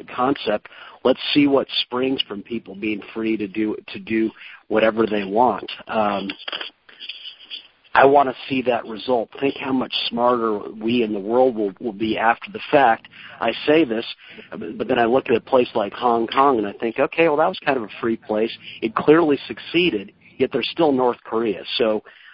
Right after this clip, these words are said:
um, I'd like to think that a, that a, a Musk concept would really teach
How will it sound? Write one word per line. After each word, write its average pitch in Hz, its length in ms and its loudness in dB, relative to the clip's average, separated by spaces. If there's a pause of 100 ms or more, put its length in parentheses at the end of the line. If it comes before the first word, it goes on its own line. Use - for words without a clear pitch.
(140)
um, 107 280 -4
I'd 113 140 0
like 131 240 6
to 123 180 -6
think 120 280 -6
that 101 100 -4
a, 98 160 -8 (540)
that 113 100 -2
a, 104 240 -2
a 104 40 -8
Musk 110 420 0
concept 113 580 0
would 95 140 -2
really 104 240 2
teach 104 260 -4